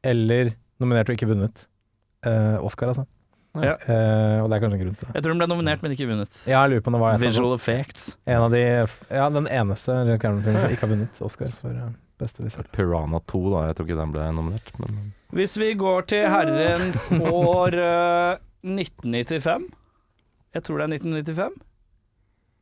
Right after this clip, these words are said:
Speaker 2: Pierce Bres-, Brosnan får ikke
Speaker 3: Brosnan.
Speaker 2: Brosnan. Pierce Brosnan får ikke rollen. Arnold får rollen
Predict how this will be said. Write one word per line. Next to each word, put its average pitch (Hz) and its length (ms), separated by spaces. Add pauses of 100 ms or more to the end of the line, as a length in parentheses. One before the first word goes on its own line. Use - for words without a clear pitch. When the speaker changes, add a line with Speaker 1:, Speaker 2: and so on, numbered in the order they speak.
(220)
Speaker 2:
Pierce 185 220
Bres-, 170 340
Brosnan 165 500
får - 220
ikke 82 100
Speaker 3:
Brosnan. 135 640
Speaker 2:
Brosnan. 147 460 (280)
Pierce 175 280
Brosnan 165 360
får - 160
ikke - 360
rollen. 170 400 (680)
Arnold 180 360
får 302 140
rollen 160 320